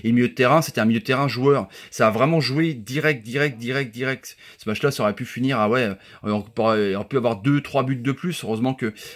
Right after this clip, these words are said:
euh, le gardien de Strasbourg a été pas mauvais, il a un peu limité la casse, mais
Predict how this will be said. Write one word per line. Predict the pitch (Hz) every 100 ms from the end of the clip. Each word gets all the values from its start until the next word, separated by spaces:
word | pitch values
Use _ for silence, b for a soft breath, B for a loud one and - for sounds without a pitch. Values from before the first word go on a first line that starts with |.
| B
euh, | 98 98 101
le |
gardien | 104 110 113 110
de | 104 101 98 98 95 98
Strasbourg | - 120 139
a | 104
été | - 117 110
pas | - 113
mauvais, | 117 127 160
il | 139
a | 104
un | 101
peu | 101 123
limité | 117 110 113
la | 104
casse, | 156 165
mais | 123 120